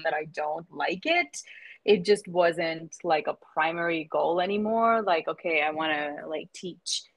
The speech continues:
So if I, if I was a K through twelve teacher, I think it would have been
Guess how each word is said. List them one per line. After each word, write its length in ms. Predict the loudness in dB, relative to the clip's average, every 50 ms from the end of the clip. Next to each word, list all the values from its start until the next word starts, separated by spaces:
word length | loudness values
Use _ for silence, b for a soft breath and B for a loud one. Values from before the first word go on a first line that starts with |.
| _ _ _
So 160 | 2 4 4
if 100 | 6 8
I, 180 | 8 8 8 6 4 2 -2 -6
if 80 | -4 -2
I 140 | -2 -2
was 400 | -2 -2 -2 -2 -2 -2 -2 -4
a 240 | -2 -2 0 -2 -4 -6 -8
K 140 | -8 -8 -8
through 200 | -8 -10 -12 -12
twelve 380 | -8 -6 -6 -6 -6 -8 _
teacher, 420 | -18 -20 -18 -12 -10 -8 -8 -6 -8
I 60 | -8
think 200 | -8 -10 -10 -10
it 120 | -10 -10 -8
would 100 | -8 -8
have 120 | -8 -8
been 180 | -10 -14 -14